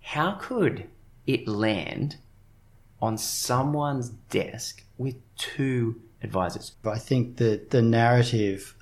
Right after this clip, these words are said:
Speaker 2: of a leading advisor doing the wrong thing, making a mistake, makes for a fantastic story. And
Speaker 1: But
Speaker 2: it
Speaker 1: is the point of it to have a story,
Speaker 2: it
Speaker 1: or is
Speaker 2: did.
Speaker 1: it the point of it to do an investigation?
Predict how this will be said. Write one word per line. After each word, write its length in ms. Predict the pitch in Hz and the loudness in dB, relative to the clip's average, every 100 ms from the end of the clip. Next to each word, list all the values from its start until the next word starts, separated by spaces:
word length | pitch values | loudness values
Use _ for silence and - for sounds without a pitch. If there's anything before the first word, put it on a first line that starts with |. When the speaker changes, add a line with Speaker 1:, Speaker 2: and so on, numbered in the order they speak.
| - | -14
Speaker 2:
of 520 | 123 98 95 95 95 - - 117 | -2 2 4 2 -2 -14 -8 -2
a 420 | 101 98 95 - | -2 -2 -4 -6
leading 640 | 120 110 110 110 107 107 101 | -2 0 4 4 4 2 0
advisor 600 | 95 98 98 104 101 92 | -2 -2 0 0 -2 -6
doing 460 | - 110 104 101 | 0 0 2 0
the 80 | 95 | -4
wrong 340 | 98 92 92 - | -6 -6 -10 -6
thing, 300 | - 98 92 | -2 0 0
making 340 | 95 101 104 | -2 -2 -4
a 40 | |
mistake, 640 | 87 - - 113 101 95 - - - - - | -4 -4 0 2 0 -4 -14 -18 -20 -20 -2
makes 300 | 113 113 113 | 4 6 6
for 160 | - 104 | 2 0
a 60 | 98 | 0
fantastic 720 | - 101 92 95 - 101 - | 0 0 0 -2 -4 -6 -6
story. 640 | - 107 123 110 - - - - - | -4 0 0 -2 -10 -20 -20 -18 -2
And 500 | 101 107 104 98 - - | 2 4 4 0 -6 2
Speaker 1:
But 80 | 247 | 4
Speaker 2:
it 40 | |
Speaker 1:
is 100 | 262 | 4
the 80 | 240 | 2
point 260 | 262 269 285 | 2 4 6
of 60 | |
it 120 | 269 269 | 4 4
to 120 | 226 | 4
have 120 | 220 | 4
a 20 | |
story, 440 | 208 - 196 214 240 | 2 4 6 8 8
Speaker 2:
it 40 | |
Speaker 1:
or 20 | 139 | 8
is 40 | |
Speaker 2:
did. 80 | 147 | 6
Speaker 1:
it 40 | |
the 180 | 190 190 | 2 2
point 180 | 214 220 | 4 6
of 40 | 196 | 4
it 80 | 190 | 2
to 80 | 165 | 4
do 120 | 175 | 8
an 100 | 165 | 8
investigation? 800 | 151 151 151 120 135 - - | 6 4 4 2 2 0 -4